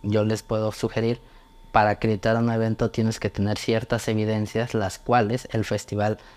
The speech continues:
debe como, o los promotores deben acreditar que estás generando cierto impacto dentro de las publicaciones. Y de esa manera te van a dar la pauta de, eh, "¿Sabes qué? Eh, lograste,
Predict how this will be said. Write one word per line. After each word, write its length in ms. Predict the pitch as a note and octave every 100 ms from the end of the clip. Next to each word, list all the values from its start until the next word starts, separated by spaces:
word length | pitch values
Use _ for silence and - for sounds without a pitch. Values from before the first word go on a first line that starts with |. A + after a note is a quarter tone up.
| - -
debe 320 | G#2+ A2+ A2+
como, 260 | - A2+ G#2+
o 260 | A#2+ A#2 A2
los 180 | G#2+
promotores 680 | - G#2 G2+ G2+ A2 A#2 A#2
deben 320 | A2 A2 A2
acreditar 880 | G2+ G2 G2+ G2 G2 G2 G#2 G#2+ A2
que 340 | - G#2 G2
estás 320 | G#2 - A2 -
generando 680 | B2 A2 G#2+ G#2+ G#2+ A2
cierto 380 | A2 - A2 -
impacto 540 | A#2 A2 A2+ - - A#2
dentro 300 | G#2+ G2+ G2+
de 80 |
las 180 | G2 F#2+
publicaciones. 880 | - G2+ F#2+ G2 G#2 - C3 G#2+ - - - - - - -
Y 80 | E3+
de 100 | D3+
esa 180 | -
manera 420 | C#3 C3 A#2+ A#2 A#2+
te 100 | A2+
van 160 | A2
a 80 | G#2+
dar 100 | G#2+
la 220 | G#2 G#2+
pauta 340 | G#2+ G#2 - G#2+
de, 220 | G2+ G2+ - - -
eh, 240 | A#2 G#2+
"¿Sabes 320 | A2 A#2+ A#2 -
qué? 340 | B2+ C#3 C#3+
Eh, 600 | - A2 G#2 G2+ G2+ G2 G2 D#3 -
lograste, 640 | A2 G#2 A2 A2 -